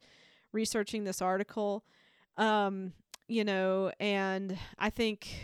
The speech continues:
some of the things that people are afraid, you know, there's a few big things people are afraid to tell therapists about because there may actually be,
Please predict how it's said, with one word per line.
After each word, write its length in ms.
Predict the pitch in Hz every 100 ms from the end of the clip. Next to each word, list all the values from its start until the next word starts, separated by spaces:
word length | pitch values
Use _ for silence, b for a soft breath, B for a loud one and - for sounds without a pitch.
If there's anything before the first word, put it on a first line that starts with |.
| B B
some 240 | - 240
of 80 | 240
the 60 | 202
things 400 | 190 202 202 -
that 240 | 190 180
people 320 | - 202 190 180
are 180 | 180
afraid, 560 | 175 - 180 180 180 -
you 80 | 196
know, 100 | 196
there's 160 | 214
a 60 | 220
few 200 | 294 302
big 220 | 247 226
things 200 | 202 185
people 260 | - 208 196
are 40 | 180
afraid 320 | - 175 175
to 80 | 175
tell 220 | 196 175
therapists 400 | 185 170 175 -
about 260 | - 170 180
because 300 | - 202 -
there 140 | 185
may 300 | 190 180 175
actually 420 | 165 - - 175
be, 420 | 170 156 95 196